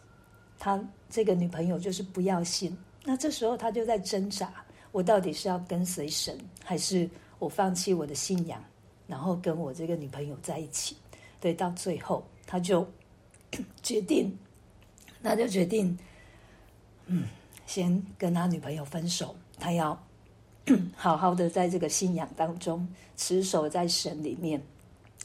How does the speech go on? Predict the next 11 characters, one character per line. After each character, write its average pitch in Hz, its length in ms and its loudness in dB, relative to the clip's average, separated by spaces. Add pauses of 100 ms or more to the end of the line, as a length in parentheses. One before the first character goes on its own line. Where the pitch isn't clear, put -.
而 208 120 -2
过 185 200 4
一 165 60 4
段 180 240 2
时 175 220 -4
间， 165 280 -2
当 180 160 2
他 180 140 0
们， 165 180 2 (240)
当 175 200 0
他 170 280 0